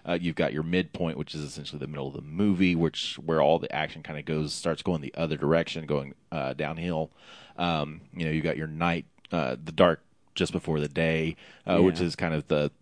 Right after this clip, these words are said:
Speaker 1: the final breaking point of your character, where you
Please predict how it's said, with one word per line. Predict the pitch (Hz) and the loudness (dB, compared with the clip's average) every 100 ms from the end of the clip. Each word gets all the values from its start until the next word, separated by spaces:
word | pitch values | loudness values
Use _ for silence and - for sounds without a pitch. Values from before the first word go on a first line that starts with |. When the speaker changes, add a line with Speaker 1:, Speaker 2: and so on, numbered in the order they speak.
| - - | -20 0
Speaker 1:
the | 87 - - | 0 0 -2
final | - 80 87 78 82 - - | -2 -2 0 0 -2 -6 -2
breaking | 80 87 85 82 | 0 0 -4 -6
point | - 82 | -2 -2
of | 80 71 | -2 -2
your | 78 | -2
character, | - 92 95 87 - 87 80 | 0 2 4 4 2 2 2
where | 76 73 76 71 | 2 0 0 -2
you | - 78 80 | -6 -6 -6